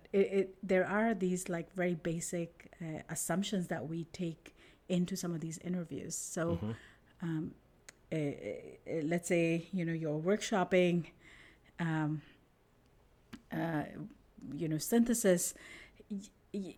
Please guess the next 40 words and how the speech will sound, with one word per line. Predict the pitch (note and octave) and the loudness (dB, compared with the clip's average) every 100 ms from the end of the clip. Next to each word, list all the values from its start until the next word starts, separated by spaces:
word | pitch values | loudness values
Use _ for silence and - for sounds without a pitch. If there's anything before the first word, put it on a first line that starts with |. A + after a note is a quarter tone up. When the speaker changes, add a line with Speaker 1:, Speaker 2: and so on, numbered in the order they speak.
| G3+ | 0
Speaker 1:
you | F#3+ | 2
know, | F3+ | 2
it | F3+ | 4
might | F#3+ F#3+ F#3+ | 4 4 4
be, | F#3+ F#3 F3+ - - - - - - - - _ - - - - | 4 6 4 0 -10 -12 -16 -20 -20 -20 -20 _ -20 -20 -14 2
it, | G3 F#3+ | 2 4
it, | G#3 G#3+ G3+ - | 4 4 4 6
it | G3 G3+ | 6 8
might | G#3 G3+ | 6 6
be, | G#3 G3+ F#3+ | 6 6 6
a | F3+ | 2
good | F3+ G#3+ | 2 2
question | - A#3 A3+ G3 | 2 2 2 2
might | F3 | 4
be, | F3+ E3 | 2 4
"What | E3+ E3+ | 2 2
surprised | - D#3 - E3+ F3+ F3 | 0 -2 0 2 2 0
you | D#3 | -2
about | D#3 C#3 C#3 | -2 -4 -2
that | C#3 C#3+ | -4 -2
interview?" | D#3 D#3 D3+ A#2 D#3 - - - | 0 0 -2 -6 -8 -10 -20 -6
So | D3+ | 0
Speaker 2:
Hmm. | F#3 | 2
Speaker 1:
instead | F#3 F#3+ F3+ | 2 2 2
of | F3 | 2
asking, | D#3+ - E3 D#3+ | -2 -2 -2 -2
"What | D#3+ | -2
did | E3 | -4
you | E3 D#3 | -4 -2
hear?" | G3+ F3 D#3 D#3 - - - - - - | 0 2 2 -2 -8 -20 -20 -20 -20 -12
um, | D#3+ D3+ D3 - - - | -6 -4 -6 -10 -16 -14
it | D#3 | -2
might | D#3+ D#3 | 0 0
be | D#3 | 0
interesting | D3+ D#3 - D#3 D3 | -4 -6 -4 -2 -2
to | C#3+ | -4
ask, | C#3+ - | -6 -6
"What | D3+ C#3+ | -6 -6
surprised | D#3 C#3 - D3 D3 - | -8 -8 -6 -6 -6 -8
you?" | A#2+ C3+ | -8 -6